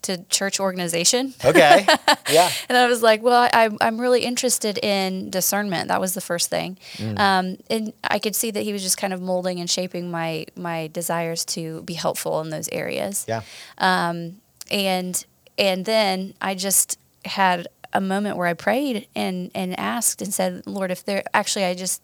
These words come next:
Speaker 1: kind of stated it. Um, similarly to, like, the little girl in, in Scott's illustration,
Speaker 2: Uh-huh.
Speaker 1: I was like, "If you would ever use me in,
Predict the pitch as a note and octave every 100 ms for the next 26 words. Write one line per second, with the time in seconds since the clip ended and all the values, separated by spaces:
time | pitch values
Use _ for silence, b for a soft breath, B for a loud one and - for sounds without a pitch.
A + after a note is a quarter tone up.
0 | _ - F#3 F3+ E3 _ _ - - -
1 | G#3+ G3 F3+ D#3+ - - B B B B
2 | - G3 F3+ E3+ E3+ - C4+ D4 D#4 C4+
3 | A#3+ B3+ G#3+ G3 G#3 G3+ G3 G3 F#3+ F#3
4 | F#3 F3+ F3+ - F3+ E3+ F#3 F3 - -
5 | - _ - F3+ F3 - E3+ - D#3+ B2+
6 | C3 D3 B - G#3 G#3 F#3+ - C4 C4
7 | C#4 C4+ C4 B3 A3 G3 G3+ G3+ F#3+ F#3
8 | F3 F3+ D#3+ D3 E3+ E3 E3